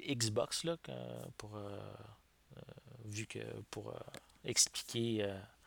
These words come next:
euh, par des mots à quoi ça ressemble. Euh, mais c-, ça aussi, c'est pas donné.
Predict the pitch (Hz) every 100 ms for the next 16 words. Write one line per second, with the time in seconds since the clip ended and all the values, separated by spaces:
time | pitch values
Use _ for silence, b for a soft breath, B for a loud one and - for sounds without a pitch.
0 | B B B _ - 101 101 - 104 104
1 | 101 120 110 113 - - 156 208 190 -
2 | B B B B B 117 131 139 151 151
3 | 135 151 170 - _ - - - - -
4 | - - - 143 139 208 - - 165 151
5 | 131 175